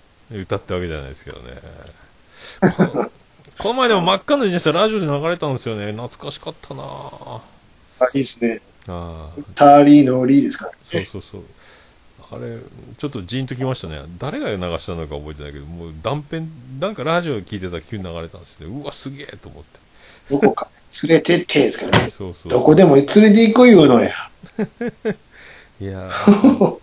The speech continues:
Speaker 2: <laughs>
Speaker 1: おにゃんこいいなぁ。
Speaker 2: ね。
Speaker 1: 真っ赤な自転車、名曲ですもんね。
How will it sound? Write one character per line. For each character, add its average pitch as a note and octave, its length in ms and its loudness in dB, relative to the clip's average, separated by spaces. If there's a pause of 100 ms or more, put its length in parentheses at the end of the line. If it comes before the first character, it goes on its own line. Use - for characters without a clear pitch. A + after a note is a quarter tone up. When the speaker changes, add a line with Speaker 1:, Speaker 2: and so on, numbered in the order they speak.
Speaker 2:
<laughs> - 140 -20
Speaker 1:
お G#2 140 -16
に G2+ 80 -14
ゃ F#2+ 80 -12
ん F#2+ 100 -12
こ G2+ 140 -14
い - 20 -10
い C#3 40 -2
な D#3+ 60 6
ぁ。 E3+ 800 -4
Speaker 2:
ね。 F3+ 100 -16 (180)
Speaker 1:
真 B2 80 -12
っ - 120 -16
赤 - 140 -12
な F3+ 80 -6
自 E3+ 120 -6
転 D#3 220 -4
車、 - 40 -4
名 C#3+ 180 -4
曲 D3 200 -4
で D3+ 60 -2
す C#3+ 100 -14
も F#2 80 -10
ん E2+ 80 -10
ね。 C3 280 -2